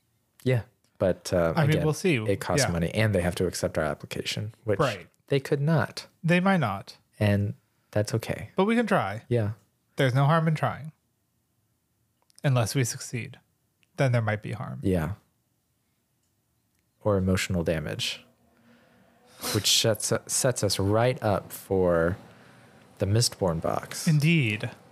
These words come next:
Speaker 1: Emotional damage.
Speaker 2: I mean
Speaker 1: 'Cause of the snap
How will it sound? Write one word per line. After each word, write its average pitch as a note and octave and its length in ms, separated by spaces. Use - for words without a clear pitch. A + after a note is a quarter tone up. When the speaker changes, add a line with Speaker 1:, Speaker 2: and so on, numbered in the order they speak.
Speaker 1:
Emotional A2 500
damage. C#2+ 640
Speaker 2:
I D3+ 60
mean C#3 500
Speaker 1:
'Cause G#2+ 160
of F#2+ 120
the F#2+ 80
snap - 520